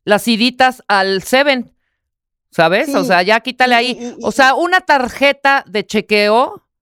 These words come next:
Speaker 1: no significa una eficiencia, ¿no? En tu tarjetita
Speaker 2: Es
Speaker 1: está que
Speaker 2: correcto.
Speaker 1: trabajaste, entraste a las nueve y saliste a las seis o a las cinco todos los días y,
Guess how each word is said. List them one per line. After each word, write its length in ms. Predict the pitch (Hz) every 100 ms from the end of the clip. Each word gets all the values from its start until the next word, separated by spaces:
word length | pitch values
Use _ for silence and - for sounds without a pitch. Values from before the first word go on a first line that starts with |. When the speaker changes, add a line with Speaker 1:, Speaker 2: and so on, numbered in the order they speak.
| _ -
Speaker 1:
no 280 | 185 220
significa 680 | 226 220 214 190 190 180 196
una 160 | 196 180
eficiencia, 680 | 165 135 156 123 - 117
¿no? 260 | 123 208 -
En 100 | 147
tu 120 | 165
tarjetita 600 | - 151 180 - 214 226
Speaker 2:
Es 60 | -
Speaker 1:
está 120 | 214
que 180 | - 190
Speaker 2:
correcto. 60 |
Speaker 1:
trabajaste, 920 | 175 175 - 202 196 202 196 - 127
entraste 380 | 165 160 185 -
a 60 | 175
las 180 | 175 214
nueve 220 | 233 233
y 40 |
saliste 380 | - 175 175 -
a 60 | 143
las 140 | 147
seis 300 | 240 330 -
o 120 | 156
a 20 |
las 160 | 135 139
cinco 500 | 247 269 - 311 339 _ _ _ _ _ -
todos 220 | 190 196
los 180 | 175 160
días 440 | 226 247 277 -
y, 440 | - 202 233 254